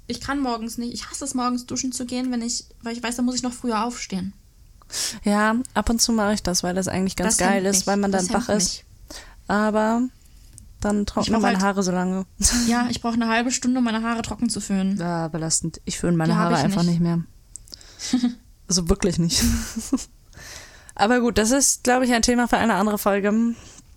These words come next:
Speaker 1: Voll, wir müssen, wir müssen beenden.
Speaker 2: Wir müssen beenden. Micho, Micho, hast du ein paar Abschiedsworte?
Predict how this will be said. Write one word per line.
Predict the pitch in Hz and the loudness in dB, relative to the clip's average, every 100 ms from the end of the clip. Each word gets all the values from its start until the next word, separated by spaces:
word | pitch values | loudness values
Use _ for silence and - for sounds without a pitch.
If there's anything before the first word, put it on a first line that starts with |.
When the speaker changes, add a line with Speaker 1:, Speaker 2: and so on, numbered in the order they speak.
| - - | -18 -6
Speaker 1:
Voll, | 226 214 | 0 2
wir | 190 | 2
müssen, | 196 196 190 - | 0 0 -4 -4
wir | 190 | -4
müssen | 180 190 | -4 -4
beenden. | 180 190 190 - - - - | -4 -4 -8 -12 -18 -14 -4
Speaker 2:
Wir | |
müssen | 202 226 233 | 0 0 2
beenden. | 190 240 226 | 2 2 2
Micho, | 233 233 | 2 2
Micho, | 196 226 233 | 2 0 2
hast | 233 - | 2 0
du | |
ein | 233 | -2
paar | 247 - | -2 -2
Abschiedsworte? | - - 247 - 196 190 196 | -2 -2 -4 0 0 0 -2